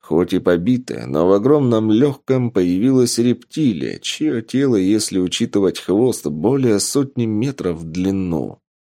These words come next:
"Ра!" — взревел дракон и злобно оскалился. Удары чудовищ больше не могли навредить ему, а пространственная энергия в столь малых,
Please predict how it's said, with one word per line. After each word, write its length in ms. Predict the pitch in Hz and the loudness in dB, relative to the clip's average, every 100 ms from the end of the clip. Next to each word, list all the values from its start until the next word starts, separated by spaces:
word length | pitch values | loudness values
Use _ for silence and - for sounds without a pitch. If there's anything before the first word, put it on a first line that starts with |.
| _ - | _ -6
"Ра!" — 1200 | 123 147 139 123 120 104 98 90 78 65 57 - _ _ - | -2 0 2 2 2 0 0 0 -2 -4 -8 -12 _ _ -10
взревел 760 | 80 80 82 90 98 101 98 | -4 0 2 4 4 4 2
дракон 760 | 78 71 80 - 156 147 147 156 | 0 0 0 2 2 2 2 2
и 20 | |
злобно 680 | 110 90 87 82 80 90 92 | 0 0 2 2 0 -2 -2
оскалился. 1120 | - - 98 69 60 60 - - - - - _ _ _ _ - | -4 -4 -4 -4 -6 -8 -10 -12 -14 -18 -20 _ _ _ _ -4
Удары 520 | 76 135 202 185 147 | 0 2 4 4 4
чудовищ 680 | 123 143 139 165 123 104 90 | 2 2 4 4 4 0 -2
больше 480 | 82 143 117 - 117 | 0 0 0 -2 -2
не 100 | 110 | 0
могли 380 | 110 101 117 | 2 0 0
навредить 560 | 127 90 82 80 82 - | -2 -2 -4 -6 -6 -4
ему, 400 | 82 80 55 53 | -4 -4 -6 -6
а 140 | 58 76 | -4 0
пространственная 1040 | 87 85 107 123 107 - 101 104 101 95 | 0 0 0 0 0 -2 0 2 0 0
энергия 480 | 98 117 107 92 90 | 2 2 2 0 0
в 60 | |
столь 320 | - - 104 90 | 0 0 0 0
малых, 560 | 92 139 110 - - | -2 0 -2 -6 -12